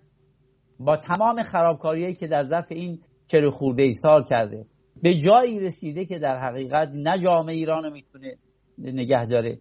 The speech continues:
نمی‌تونه جواب نیازهای مردم رو بده، نمی‌تونه در جامعه بین‌الملل در حقیقت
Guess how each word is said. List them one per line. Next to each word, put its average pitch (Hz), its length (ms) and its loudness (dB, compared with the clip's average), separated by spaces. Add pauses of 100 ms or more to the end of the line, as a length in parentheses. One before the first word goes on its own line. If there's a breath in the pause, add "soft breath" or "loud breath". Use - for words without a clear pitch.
(140)
نمی‌تونه 185 440 -2
جواب 156 320 6
نیازهای 147 580 0
مردم 131 360 -4
رو 147 60 -4
بده، 120 280 -6 (120)
نمی‌تونه 190 500 -6
در 156 240 0 (380)
جامعه 160 480 2
بین‌الملل 139 840 -4 (320)
در 143 180 -4
حقیقت 139 480 -4